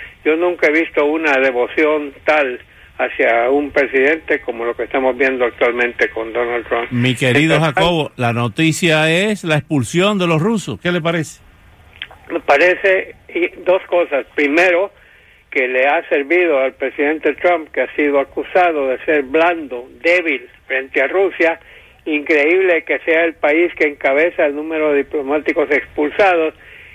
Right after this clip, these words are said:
Speaker 1: en una solidaridad con el Reino Unido, con la primer ministra Theresa May, después de que Vladimir Putin llevó a cabo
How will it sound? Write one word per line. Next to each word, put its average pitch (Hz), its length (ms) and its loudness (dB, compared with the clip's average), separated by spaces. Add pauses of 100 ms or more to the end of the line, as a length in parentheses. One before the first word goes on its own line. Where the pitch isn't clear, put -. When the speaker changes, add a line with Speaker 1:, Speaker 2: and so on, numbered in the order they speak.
(120)
Speaker 1:
en 165 180 0
una 185 320 2
solidaridad 156 920 2
con 135 180 -12
el 131 600 -14
Reino 160 280 0
Unido, 175 500 2 (380)
con 131 160 -6
la 123 100 0
primer 139 300 0
ministra 160 500 2
Theresa 143 480 0
May, 160 340 0 (400)
después 165 400 0
de 156 140 0
que 139 180 -2
Vladimir 135 520 0
Putin 151 400 0
llevó 135 260 2
a 139 80 -2
cabo 143 400 0